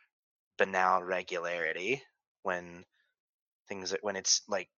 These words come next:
disasters and people's lives are on the line? You know, as a happy ending to the podcast, and this is, like, that we're having to discuss dealing with climate change as a business proposition,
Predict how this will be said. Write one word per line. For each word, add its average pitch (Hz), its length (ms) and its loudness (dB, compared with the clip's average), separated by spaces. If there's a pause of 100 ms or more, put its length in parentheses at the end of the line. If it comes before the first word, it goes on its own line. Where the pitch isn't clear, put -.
(140)
disasters 101 880 6
and 98 160 -10
people's 95 300 -8
lives 90 320 -2
are 82 120 -4
on 85 80 -6
the 82 80 -12
line? 85 340 -8 (560)
You 139 60 6
know, 120 80 12
as 117 120 10
a 120 60 8
happy 123 340 8
ending 92 280 2
to 85 60 -12
the 82 60 -12
podcast, 85 720 -4 (720)
and 101 140 -6
this 98 100 -2
is, 95 220 -6
like, - 180 -8 (380)
that 165 160 -4
we're 98 240 -6 (400)
having 107 260 4
to 107 100 -4
discuss 98 640 4 (460)
dealing 107 300 4
with 101 120 0
climate 101 380 4
change 95 320 -2
as 92 100 -4
a 92 60 -8
business 95 320 -4
proposition, 92 420 0